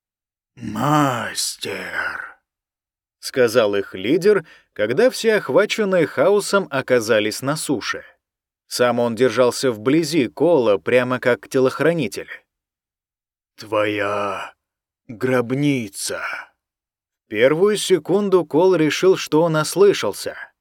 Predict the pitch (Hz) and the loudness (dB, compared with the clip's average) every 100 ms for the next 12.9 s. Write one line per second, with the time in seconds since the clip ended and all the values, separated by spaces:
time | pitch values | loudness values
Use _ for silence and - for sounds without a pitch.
0 | _ _ _ _ _ _ _ 104 120 139 | _ _ _ _ _ _ _ -8 0 2
1 | 127 110 - 156 143 131 131 123 127 147 | 2 -2 -2 0 0 0 2 2 2 2
2 | 123 123 117 110 139 175 98 90 - - | 4 2 2 2 2 2 0 -8 -10 -18
3 | _ _ - 107 117 123 214 220 170 202 | _ _ -8 -4 -2 -2 0 0 2 2
4 | 208 180 160 180 196 - - 165 185 170 | 2 2 2 2 2 0 0 2 2 0
5 | - _ _ 123 139 156 160 147 135 135 | -4 _ _ -2 0 2 2 0 -4 -4
6 | 151 139 180 165 95 - - - _ _ | -4 -2 -2 -2 -4 -8 -16 -20 _ _
7 | _ _ _ _ _ _ 90 101 170 214 | _ _ _ _ _ _ -12 -4 -2 0
8 | 156 185 190 180 156 127 156 160 151 143 | 2 4 6 4 4 2 0 2 4 2
9 | - 135 127 139 135 127 131 135 - 165 | 2 0 2 2 0 2 4 4 2 0
10 | 131 90 - - - _ _ _ _ _ | 0 -2 -8 -14 -16 _ _ _ _ _
11 | _ _ _ 160 185 - 135 135 143 - | _ _ _ -2 0 0 -2 0 -2 2
12 | 160 127 117 - 180 208 - 131 110 | 4 4 2 0 2 0 2 -2 -2